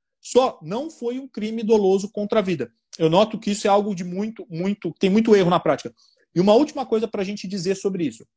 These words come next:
Gente, o juiz não pode pronunciar ninguém por crime privilegiado. O juiz não pode pronunciar a pessoa por homicídio privilegiado. Tem uma restrição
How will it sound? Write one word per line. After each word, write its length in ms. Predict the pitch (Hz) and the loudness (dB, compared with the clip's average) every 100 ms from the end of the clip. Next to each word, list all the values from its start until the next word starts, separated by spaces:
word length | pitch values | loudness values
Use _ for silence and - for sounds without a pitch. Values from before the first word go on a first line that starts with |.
| _ _ _ _ | _ _ _ _
Gente, 360 | 170 175 - _ _ _ _ _ | -2 -2 -8 _ _ _ _ _
o 80 | 156 | -4
juiz 300 | 156 214 226 | 0 0 0
não 220 | 233 285 | -4 -6
pode 520 | - 170 202 202 139 | 0 4 6 4 0
pronunciar 800 | - 135 131 127 - 131 135 - _ | -4 -4 -4 -8 -2 0 0 -8 _
ninguém 580 | 147 160 139 160 113 - _ _ _ _ - | -8 0 2 2 -4 -18 _ _ _ _ 0
por 260 | 160 180 | 2 2
crime 280 | 170 160 170 | 0 -2 -4
privilegiado. 680 | 170 165 160 160 185 143 - _ _ _ _ _ | -2 -2 0 0 2 0 -4 _ _ _ _ _
O 40 | 135 | -4
juiz 120 | 170 | -2
não 160 | 226 226 | 0 2
pode 260 | 226 240 | 4 4
pronunciar 440 | 208 202 185 180 170 | 0 -6 -4 -4 -6
a 40 | |
pessoa 300 | 156 - 196 | -6 -8 -8
por 100 | 190 | -6
homicídio 300 | 196 - 175 | -8 -10 -10
privilegiado. 640 | 185 185 190 190 165 110 - _ _ _ _ _ | -8 -2 -2 2 0 0 -12 _ _ _ _ _
Tem 120 | 170 | -4
uma 140 | 190 202 | 0 0
restrição 880 | 196 247 - 185 - 208 233 - | 0 -4 -4 -8 0 2 2 -2